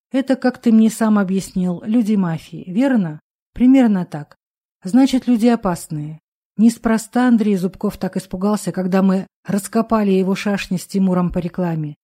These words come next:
Тогда понятно, почему Александра печатала подобную статью под псевдонимом.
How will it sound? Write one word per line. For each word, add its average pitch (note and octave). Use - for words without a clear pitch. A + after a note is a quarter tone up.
Тогда G3+
понятно, A3+
почему G3
Александра G3
печатала G#3
подобную F#3+
статью F#3+
под F3+
псевдонимом. E3+